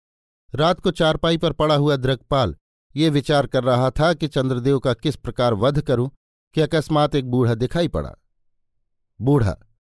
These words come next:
तुम चंद्रदेव के वध करने का विचार कर रहे हो?" दृक्पाल, "हाँ, बात तो यही है, परंतु अभी तक मैंने कुछ निश्चय नहीं किया।" बूढ़ा,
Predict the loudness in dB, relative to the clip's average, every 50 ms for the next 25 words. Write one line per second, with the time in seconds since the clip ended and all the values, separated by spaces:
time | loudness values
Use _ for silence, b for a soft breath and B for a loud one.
0 | _ _ _ _ _ _ 0 0 0 0 0 0 2 2 0 2 2 2 2 2
1 | 0 0 0 0 0 0 0 -2 -2 -2 -2 -2 0 -2 -2 -2 -2 0 -2 -2
2 | -2 -4 -6 -6 -4 -6 -6 -6 -8 -10 -14 _ _ _ _ _ _ _ _ _
3 | _ _ _ _ _ _ _ _ _ -6 -2 -2 -2 -2 -4 -6 -6 -6 -6 -10
4 | -16 _ _ _ _ _ _ _ _ _ -2 0 2 2 2 2 2 2 0 0
5 | 0 0 0 2 2 0 0 0 -2 -4 -6 -10 _ _ _ _ _ _ _ _
6 | _ _ _ _ -2 0 0 0 2 2 2 2 2 0 0 -2 -2 -2 -2 -2
7 | -2 -4 -6 -8 -8 -4 -4 -4 -4 -2 -2 0 0 0 0 -2 -4 -6 -12 -14
8 | -14 -16 -18 _ _ _ _ _ _ _ _ _ _ _ _ _ _ _ _ _
9 | _ 0 2 2 4 2 0 -2 -6